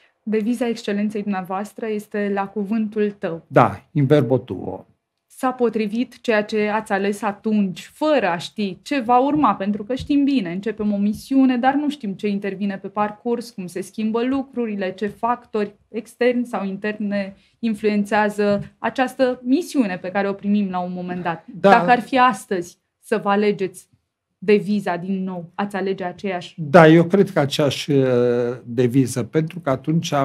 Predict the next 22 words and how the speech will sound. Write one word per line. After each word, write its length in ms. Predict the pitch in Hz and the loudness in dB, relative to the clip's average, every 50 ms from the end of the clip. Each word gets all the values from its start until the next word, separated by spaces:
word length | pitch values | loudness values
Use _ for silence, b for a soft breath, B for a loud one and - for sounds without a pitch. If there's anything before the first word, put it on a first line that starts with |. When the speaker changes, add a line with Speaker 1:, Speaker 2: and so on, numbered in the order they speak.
| 131 123 | 0 -2
Speaker 2:
vă 100 | 127 127 | -4 -6
spun 360 | 117 - - - 147 143 135 | -6 -6 -6 -6 -6 -6 -6
că 80 | 139 135 | -4 -2
m-am 280 | 127 127 120 117 113 110 | -2 0 0 -2 -2 -4
gândit, 400 | 113 113 117 143 156 156 - _ _ _ _ _ _ _ | -4 -2 -2 -2 -2 -2 -4 _ _ _ _ _ _ _
de 100 | - 139 | -2 -2
ce 320 | 131 - - - 156 151 139 | -2 0 -2 0 2 2 4
„La 200 | 135 135 123 107 | 4 4 2 0
cuvântul 600 | - - 127 120 151 139 139 135 135 135 123 117 113 - | -2 -4 -2 2 2 2 2 2 0 0 0 -2 -2 -2
tău”, 360 | - 135 110 101 104 107 98 87 | -2 -2 -2 -2 -4 -6 -8 -6
nu? 480 | 110 123 131 135 135 139 143 139 131 131 120 | -6 -4 -4 -4 -4 -4 -4 -6 -6 -4 -6
Este 240 | 117 107 - - - | -6 -8 -6 -4 -4
episodul 680 | 117 113 - 123 110 - - 131 120 110 107 117 107 101 - | -4 -4 -4 -8 -6 -2 -2 0 0 0 -2 -4 -6 -8 -8
cu 220 | - 117 110 107 b b b b b b b _ | -6 -6 -6 -6 b b b b b b b _
„La 140 | - 120 113 | -6 -4 -4
cuvântul 400 | - - 131 139 135 131 120 117 | -4 0 2 2 4 4 0 -2
tău 220 | 113 - 139 131 | -2 0 0 0
voi 260 | 117 131 131 123 117 113 | 2 2 0 0 0 0
arunca 1160 | 113 113 107 104 113 107 104 - 117 110 107 104 101 104 104 101 98 101 101 - - - - 208 | -2 -2 -4 -4 -6 -8 -6 -6 -6 -4 -4 -4 -4 -6 -6 -8 -10 -12 -14 -14 -14 -14 -12 -8
Speaker 1:
Mrejele. 560 | 214 208 190 180 - - - - - 180 - | -8 -6 -6 -8 -10 -14 -18 -20 -20 -20 -8
Speaker 2:
mrejele”, 600 | - 127 123 120 110 107 98 - - 98 95 98 | -4 -2 0 0 0 -2 -4 -6 -8 -12 -10 -6
nu? 260 | 104 117 127 151 139 | -4 -4 -4 -4 -6